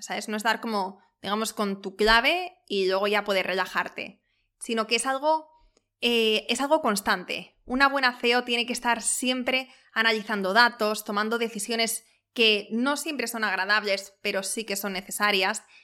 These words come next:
y buscando oportunidades. Es decir, que nuestro papel como ceo empresaria es tener un negocio lo más sano y lo más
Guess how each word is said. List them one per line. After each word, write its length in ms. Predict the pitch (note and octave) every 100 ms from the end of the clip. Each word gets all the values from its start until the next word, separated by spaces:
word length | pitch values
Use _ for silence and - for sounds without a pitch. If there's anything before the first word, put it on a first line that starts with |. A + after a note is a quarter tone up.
| _ _
y 100 | A3+
buscando 460 | A3 A3 - A3+ A3
oportunidades. 920 | G3+ G3 F#3+ F3+ C#2 - - - - _ _ _ _
Es 180 | - C4+
decir, 460 | D4 C#4+ - - - _ _ _ _ -
que 100 | B3
nuestro 540 | B3 B3 B3 - A#3
papel 520 | A3+ A3+ B3 G3 - _
como 260 | A#3+ A3+ G#3+
ceo 240 | - D4+
empresaria 800 | D#4+ A#3+ A3+ G#3 F#3+ G#3 C#4+ - A3+
es 160 | A#3
tener 200 | B3+ B3
un 100 | B3+
negocio 420 | A#3+ G#3 A3 C4
lo 100 | B3
más 320 | G#3+ A#3 B3 -
sano 480 | A#3+ C4 D4+ D#4+ -
y 100 | A3+
lo 100 | G#3+
más 360 | G3+ B3 -